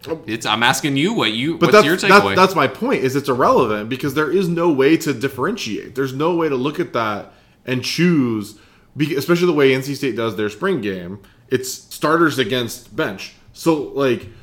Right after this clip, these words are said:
Speaker 1: what am I supposed to think about this? You know, so the starters pick off Ben Fenley, who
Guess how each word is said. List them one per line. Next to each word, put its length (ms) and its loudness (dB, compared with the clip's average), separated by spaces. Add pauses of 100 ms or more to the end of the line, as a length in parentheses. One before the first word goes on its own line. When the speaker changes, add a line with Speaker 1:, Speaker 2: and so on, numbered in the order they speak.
(300)
Speaker 1:
what 180 4
am 100 2
I 120 2
supposed 440 0
to 100 -4
think 220 -6
about 320 -4
this? 480 -10 (400)
You 140 -2
know, 460 0 (100)
so 180 -2
the 120 -2
starters 540 0
pick 240 -4
off 240 -4
Ben 220 -2
Fenley, 560 -4 (200)
who 500 -2